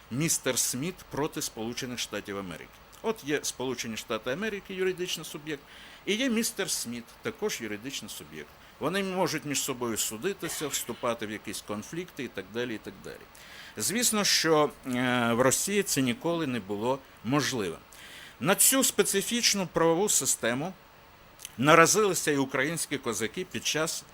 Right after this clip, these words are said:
е, прикрозвісної Переяславської ради. Е, українські козаки звикли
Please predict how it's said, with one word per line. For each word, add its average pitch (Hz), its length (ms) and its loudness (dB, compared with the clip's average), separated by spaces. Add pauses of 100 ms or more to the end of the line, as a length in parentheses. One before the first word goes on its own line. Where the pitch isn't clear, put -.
(340)
е, 110 480 4
прикрозвісної 143 760 0
Переяславської 120 880 -2
ради. 92 300 0 (960)
Е, 113 160 4
українські 226 560 6
козаки 180 460 2
звикли 139 680 0